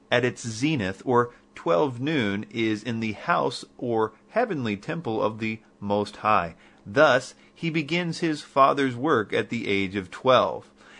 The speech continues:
She's referring to the story where they left Jesus behind at the Pentecost feast, and when they went back and got him, he was in the temple teaching, and it says that he was age-, at the age of twelve. So Acharya S is saying all that is allegory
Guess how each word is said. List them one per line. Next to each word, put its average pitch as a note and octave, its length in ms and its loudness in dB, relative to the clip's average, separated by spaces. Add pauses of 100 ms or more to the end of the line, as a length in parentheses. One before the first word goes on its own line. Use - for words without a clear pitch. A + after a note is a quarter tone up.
(140)
She's C#3+ 240 -4
referring F3 360 0
to C3 40 -2
the G#2+ 120 -6
story A#2+ 420 2
where G2 380 2
they G2+ 160 4
left A#2 320 4
Jesus G2+ 320 -4
behind G2 680 -2 (100)
at G2 360 -2
the G2 320 -6
Pentecost G#2 720 -2 (260)
feast, A#2+ 480 -2 (240)
and G2+ 340 -2 (260)
when A#2+ 200 -2
they G#2+ 80 0
went A2+ 240 -2
back G#2 240 4
and G#2+ 100 -4
got A2 200 6
him, G#2 80 0
he G#2+ 100 -4
was F#2+ 140 -6
in F#2+ 100 -6
the F#2 140 -6
temple C3 440 -2
teaching, G#2+ 580 -4 (340)
and G#2 160 0
it G2+ 80 -6
says G2 260 2
that G2+ 100 -4
he G2+ 120 -4
was G2 180 -4
age-, F#2 260 -4 (120)
at G#2 140 -2
the G2 100 -2
age F2+ 140 -4
of E2+ 60 -10
twelve. A2 280 4
So G#2+ 100 0
Acharya A#2+ 400 4
S G#2 140 -4
is G#2 80 -12
saying G2+ 180 -2
all C3+ 220 4
that A2+ 160 4
is G#2 180 -2
allegory A2 680 2